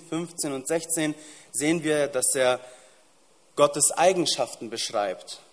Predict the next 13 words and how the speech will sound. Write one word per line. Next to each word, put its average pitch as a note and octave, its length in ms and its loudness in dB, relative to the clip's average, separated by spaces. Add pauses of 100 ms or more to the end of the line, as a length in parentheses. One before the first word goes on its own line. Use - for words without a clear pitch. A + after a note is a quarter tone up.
In G2+ 60 -18
Vers - 280 2
vierzehn E3+ 380 2
beschreibt, C#3 560 -2
äh, A#2 240 -6 (200)
schaut D3+ 280 0
auf C#3 140 -4
Gottes C3+ 280 -2
Eigenschaft, D3 380 -2
dass B2+ 140 0
er C3+ 60 -2
ein B2 160 -4
heiliger, E3 600 4